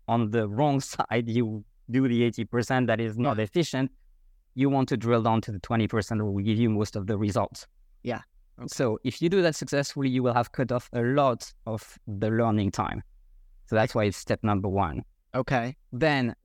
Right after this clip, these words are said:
Speaker 1: step number two is activation. That is when you pick something that you have selected in step number one, and it can be either some vocabulary, some grammar, or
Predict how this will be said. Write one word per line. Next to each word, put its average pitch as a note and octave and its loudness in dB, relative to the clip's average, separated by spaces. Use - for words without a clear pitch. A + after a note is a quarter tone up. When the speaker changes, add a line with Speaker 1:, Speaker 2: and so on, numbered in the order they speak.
Speaker 1:
step E3 -2
number F3+ 2
two F3 -4
is D#3 0
activation. C3 -2
That C3+ -2
is D3 -2
when C#3 -2
you B2+ -4
pick F3 -2
something D3 0
that C3 -2
you C3 0
have A#2+ -4
selected B2 0
in B2 2
step - -4
number A2+ 2
one, D#3 4
and B2+ -2
it B2 -2
can C3 0
be B2 -4
either D3 2
some A#2+ -2
vocabulary, B2+ 0
some A2+ -4
grammar, A#2 2
or G#2 -2